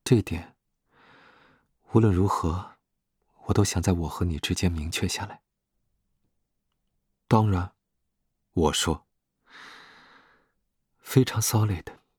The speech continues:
个别的、特殊的图书馆。其他任何东西都无法取代。我点头。再见，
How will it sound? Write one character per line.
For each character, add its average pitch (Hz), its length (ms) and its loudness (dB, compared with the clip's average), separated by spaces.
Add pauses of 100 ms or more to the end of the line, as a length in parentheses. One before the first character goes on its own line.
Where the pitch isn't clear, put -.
(480)
个 107 160 4
别 78 200 -2
的、 - 180 -8 (560)
特 - 180 0
殊 - 160 -2
的 80 100 -2
图 - 180 -8
书 - 140 -8
馆。 - 240 -16 (1400)
其 - 140 0
他 104 140 4
任 101 120 4
何 92 140 -4
东 87 160 0
西 - 300 -10 (540)
都 98 120 4
无 85 100 0
法 85 180 -4
取 - 180 -6
代。 - 220 -14 (1700)
我 90 180 4
点 76 240 2
头。 - 320 -12 (2500)
再 120 120 4
见， - 300 0